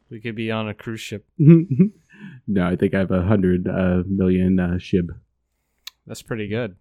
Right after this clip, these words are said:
Speaker 1: I only have
Speaker 2: Dumbass.
Speaker 1: two million.
Speaker 2: Well, that's fine. I mean, you just moved out of your cardboard box, so.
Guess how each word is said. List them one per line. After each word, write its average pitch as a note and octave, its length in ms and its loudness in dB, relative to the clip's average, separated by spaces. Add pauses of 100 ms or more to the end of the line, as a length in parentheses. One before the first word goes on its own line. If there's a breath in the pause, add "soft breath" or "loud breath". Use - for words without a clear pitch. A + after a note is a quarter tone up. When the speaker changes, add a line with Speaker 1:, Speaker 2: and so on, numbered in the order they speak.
Speaker 1:
I A2+ 120 -10
only A#2+ 180 -4
have G#2+ 120 -4
Speaker 2:
Dumbass. F#2 120 -2
Speaker 1:
two F2 60 2
million. G2+ 460 0 (1400)
Speaker 2:
Well, B2 160 2
that's - 80 -2
fine. G2+ 260 0
I G2+ 40 4
mean, G2 180 8
you F#2+ 80 4
just A2 200 4
moved F#2+ 200 4
out G2+ 140 6
of F2 80 2
your E2 100 -4
cardboard F2+ 520 -2
box, F#2 420 -2
so. E2+ 260 -6